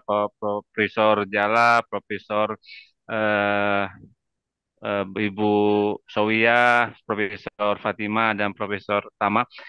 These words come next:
Luar biasa, saya mendengarkan dari awal berkaitan dengan, eh, literasi. Cuman, eh, ada satu hal yang mungkin menarik, Pak, eh, dalam konteks, karena saya juga mengajar di S M P,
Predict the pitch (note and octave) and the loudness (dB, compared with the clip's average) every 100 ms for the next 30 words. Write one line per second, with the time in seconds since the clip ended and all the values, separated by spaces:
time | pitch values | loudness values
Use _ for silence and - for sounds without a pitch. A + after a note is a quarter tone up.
0 | - - C3+ C#3 D3 D3 D#3+ D#3 D3+ D3 | -12 0 2 4 2 2 0 0 -2 -2
1 | C#3+ C#3 C3+ B2+ C3 A2+ A#2 C3+ B2+ A#2 | -2 -2 -2 -2 -2 -2 0 0 -2 -8
2 | A2 G#2+ A#2+ A#2 A2 A2 G#2+ G#2+ G#2+ - | -6 -6 -6 -6 -6 -4 -2 -2 -6 -6
3 | G#2 G#2 G2+ G2+ G2+ - G2+ G2 - F#2+ | -4 -2 0 -2 -4 -4 -2 -2 -4 -20
4 | _ _ _ _ _ A#2+ D3+ D#3+ - C#3 | _ _ _ _ _ -4 -2 -2 -2 0
5 | C#3 C3+ C3 - C3+ C#3+ C#3+ D3 C#3+ D#3 | 2 2 -2 -4 -8 -6 -6 -4 -4 -2
6 | B2+ B2 B2 C3 B2+ B2 G2+ G2+ G#2+ G2 | -2 -2 -6 -6 -6 -4 -4 -4 -6 -8
7 | - - - A2 G#2+ F#2+ - _ G#2 G#2 | -8 -16 -6 -2 0 -2 -8 _ -2 0
8 | G2+ G#2 - _ _ _ _ _ _ _ | 0 -4 -10 _ _ _ _ _ _ _
9 | _ _ G#2+ G2+ A#2 A2 A2 A2 A2 G#2 | _ _ -6 -4 -4 -2 -2 -2 -2 -2
10 | G#2 G#2 G#2 G#2 G#2 F#2+ G#2 G2 G2+ G2+ | -2 -2 0 0 -2 0 -2 0 -2 -4
11 | - F#2+ F#2+ F#2 G#2+ | -4 -6 -6 -4 -2